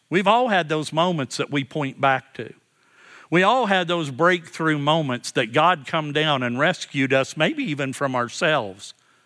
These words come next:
at times, from the battle in our mind,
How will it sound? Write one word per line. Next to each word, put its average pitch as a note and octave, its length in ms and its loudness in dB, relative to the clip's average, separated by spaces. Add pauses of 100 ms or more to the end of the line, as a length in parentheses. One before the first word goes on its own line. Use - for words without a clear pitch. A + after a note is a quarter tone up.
(140)
at B2+ 200 0
times, C3+ 580 -4 (1200)
from D3+ 220 0
the D3 80 2
battle C#3 440 2
in C#3 60 -6
our C3 160 -4
mind, C3 540 -2